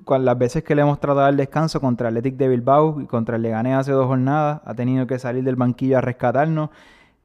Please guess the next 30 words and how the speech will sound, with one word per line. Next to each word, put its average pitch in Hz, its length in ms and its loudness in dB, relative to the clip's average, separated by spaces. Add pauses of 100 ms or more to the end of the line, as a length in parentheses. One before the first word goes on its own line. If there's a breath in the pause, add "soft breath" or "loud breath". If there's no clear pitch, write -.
Cuando 127 440 2
en 127 120 0
la, 117 320 2
en 123 80 -6
la 120 120 0
Copa 117 220 2
del 110 80 -2
Rey, 160 260 -2 (100)
contra 120 300 -2
el 120 60 -2
Sevilla, 160 680 0
no 123 160 -2
estuvo 143 260 2
ni 139 80 2
convocado, 135 640 2
perdimos 127 480 2
dos 123 180 2
cero, 160 520 -2 (100)
la 104 160 -16
remontada 110 580 -4
pues 117 400 -2
ya 117 460 -2 (400 loud breath)
ahorita 127 340 0
lo 131 100 4
hablaremos, 135 420 4
pero 113 400 2 (260)
salió 113 320 -2
al 127 140 0
campo 165 320 2
y 131 80 4